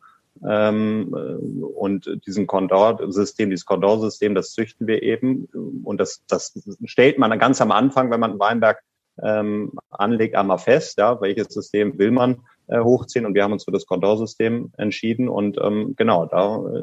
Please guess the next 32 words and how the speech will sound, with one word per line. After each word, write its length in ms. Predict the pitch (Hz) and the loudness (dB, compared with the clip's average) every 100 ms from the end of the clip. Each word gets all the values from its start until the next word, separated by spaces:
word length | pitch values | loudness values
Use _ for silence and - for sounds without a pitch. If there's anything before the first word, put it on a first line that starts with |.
| - | -6
ist 160 | 107 | -4
dann 100 | 107 | -2
im 140 | 98 92 | 0 0
Februar 360 | 104 107 117 | 2 2 2
eben, 340 | 98 107 110 107 _ _ _ - | 2 0 -4 -8 _ _ _ -4
ähm, 280 | 110 110 107 | -2 0 2
wird 140 | 113 | 4
dann 120 | 110 | 4
angesetzt, 640 | 98 113 104 117 117 - - | 4 2 2 2 0 -4 -2
ähm, 260 | 113 117 | 0 0
um 340 | 113 113 113 107 | 0 0 0 0
letztlich 400 | 107 104 120 117 | -2 0 -2 -2
die 100 | 92 | -4
Triebe 380 | - 131 139 | 0 2 4
des 180 | 131 104 | 2 2
Vorjahres, 880 | - 120 123 123 123 127 131 131 - _ _ _ | -2 0 2 2 2 2 0 -4 -10 _ _ _
ähm, 560 | - 120 123 127 - - - 131 | -4 -2 -2 -4 -6 -10 -10 -10
zu 140 | - 123 | -2 -2
schneiden, 340 | 120 110 131 | 2 4 4
abzuschneiden 800 | 123 - - - 123 120 131 143 | 2 0 -4 -4 0 2 2 0
und, 380 | - 117 123 120 - | -2 -4 -6 -6 -6
ähm, 500 | 120 120 123 123 - | -4 -4 -6 -8 -12
gewisse 420 | - 120 113 123 | -4 -2 0 2
Augen 300 | 110 120 113 | 4 4 2
stehen 300 | 101 120 127 | -2 0 0
zu 140 | 147 135 | 0 0
lassen, 300 | 131 127 123 | 2 2 -2
aus 180 | 113 - | -6 -4
denen 240 | 120 123 | -2 0
dann 220 | 113 123 | 0 -2
die 100 | 214 | -4
Triebe, 480 | - 113 127 131 127 | -6 -2 0 0 -2